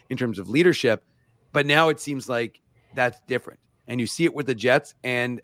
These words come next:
again, I think it's an important foundational, um, element to be taught at the A H L level that they can bring forward into the N H L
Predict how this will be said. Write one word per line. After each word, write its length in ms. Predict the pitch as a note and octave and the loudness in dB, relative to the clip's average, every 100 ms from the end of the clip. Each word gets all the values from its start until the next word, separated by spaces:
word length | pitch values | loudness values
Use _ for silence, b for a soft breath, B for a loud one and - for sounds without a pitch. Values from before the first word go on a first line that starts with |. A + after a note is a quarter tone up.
| - | -6
again, 280 | A#2+ C#3 | 0 2
I 80 | B2+ | 2
think 180 | A2 C#3 | -2 -4
it's 120 | A2+ | -4
an 80 | B2 | -6
important 400 | A2+ C3 B2+ A#2 | -6 -2 -2 -2
foundational, 800 | A#2 A2 B2 C#3+ - B2+ G#2+ G2 _ _ _ - | -4 -2 -2 -2 -4 -4 -4 -6 _ _ _ -10
um, 520 | F#2+ F#2 E2+ E2 D#2 - - - _ _ | -6 -6 -8 -12 -18 -20 -20 -20 _ _
element 440 | C3+ E3 D3 G2+ - | 2 4 2 -2 -12
to 80 | - | -12
be 80 | A#2+ | -10
taught 420 | - C#3 B2+ A2+ _ _ _ _ - | 0 2 4 2 _ _ _ _ -8
at 160 | A#2 | -6
the 180 | B2 C3 | -2 0
A 40 | |
H 140 | D#3 - | 0 2
L 120 | A#2 | 2
level 280 | G2 G2+ A#2 | 2 -2 -2
that 140 | A2 | -4
they 80 | A#2 | -6
can 140 | G#2+ A2 | -6 -6
bring 240 | A#2+ B2 | -6 -6
forward 360 | - C3+ B2+ G#2+ | -2 0 0 -2
into 260 | C3 D3 | -8 -8
the 180 | B2 A#2 | -6 -6
N 80 | G#2 | -8
H 180 | G#2 A2+ | -8 -4
L 220 | G#2 | -4